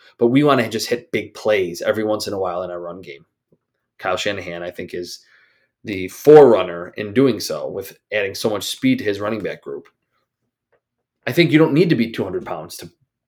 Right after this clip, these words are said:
play running back anymore. And the Titans gave Javian Hawkins ten carries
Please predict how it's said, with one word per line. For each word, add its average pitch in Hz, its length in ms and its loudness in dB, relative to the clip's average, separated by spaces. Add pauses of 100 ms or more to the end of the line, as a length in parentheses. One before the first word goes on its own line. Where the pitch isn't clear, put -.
play 98 160 -4
running 92 260 -6
back 87 200 -10
anymore. 71 480 -18 (2750)
And 120 340 -2 (720)
the 135 80 -2
Titans 180 380 2
gave 175 180 10
Javian 139 360 2
Hawkins 123 500 -4
ten 156 640 -2
carries 104 760 0